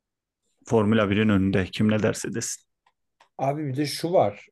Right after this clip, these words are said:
Speaker 2: e, baktığın zaman, e, Schumacher'in döneminde, e, biz içerik açıydık. Yani içerik dilencisiydik. Öyle diyeyim yani. Hani N T V'de reklamını göreceğiz de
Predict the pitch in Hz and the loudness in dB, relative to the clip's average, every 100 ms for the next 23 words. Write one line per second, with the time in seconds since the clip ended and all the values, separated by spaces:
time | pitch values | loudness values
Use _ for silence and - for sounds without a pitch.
0 | _ 123 117 107 113 117 - 117 110 104 | _ -8 -8 -6 -6 -6 -8 -6 -6 -6
1 | 104 98 95 131 110 104 101 101 101 101 | -8 -10 -12 -14 -10 -10 -10 -10 -12 -12
2 | - 107 120 143 156 131 123 123 127 127 | -4 0 2 0 0 0 0 0 -2 -2
3 | 135 131 131 _ _ _ _ _ _ 127 | -2 -4 -6 _ _ _ _ _ _ -10
4 | 113 113 104 131 131 - - _ _ _ | -8 -8 -4 -4 -4 -6 -18 _ _ _
5 | _ - - - 135 143 175 - - - | _ -14 -8 0 2 4 2 -4 -20 -20
6 | _ - 139 131 113 101 98 - 113 110 | _ -4 -4 -2 -4 -6 -8 -6 -4 -2
7 | 113 117 135 - 131 131 143 - - _ | -4 -8 -8 -2 0 0 -4 -12 -20 _
8 | _ 143 127 139 135 120 104 - 101 95 | _ -2 2 4 4 2 -2 -4 -6 -10
9 | - _ - 120 120 101 95 92 95 101 | -16 _ -4 0 0 -2 -8 -12 -8 -6
10 | 104 101 - - - 139 139 139 143 143 | -6 -8 -18 -12 0 2 4 2 2 4
11 | 143 143 151 156 160 147 143 208 233 170 | 4 4 4 4 4 4 6 4 2 2
12 | 117 | 0